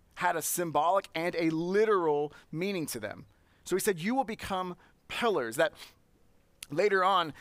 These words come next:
uh, in the sixth century, uh, A D, Philadelphia was known as Little Athens 'cause there were just so many temples. There just, it was everywhere. But, but Jesus talking about how, "Listen, you will be a pillar in my temple." Galatians two talks about how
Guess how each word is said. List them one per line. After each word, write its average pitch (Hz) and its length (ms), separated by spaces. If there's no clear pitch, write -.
uh, 156 120
in 165 60
the 165 60
sixth - 340
century, 160 480
uh, 143 240
A 151 140
D, 147 300
Philadelphia 190 460
was 156 120
known 175 160
as 151 120
Little 175 280
Athens 170 320
'cause - 100
there 214 80
were 226 40
just 196 160
so 190 200
many 165 200
temples. 107 560
There 180 100
just, 185 160
it 233 60
was 196 120
everywhere. 160 380
But, 156 140
but 165 100
Jesus 185 320
talking 196 160
about 170 120
how, 175 220
"Listen, 143 360
you 160 240
will 226 140
be 190 160
a 175 40
pillar 180 400
in 135 160
my 139 200
temple." 127 360
Galatians 170 480
two 202 240
talks 156 260
about 147 180
how 156 180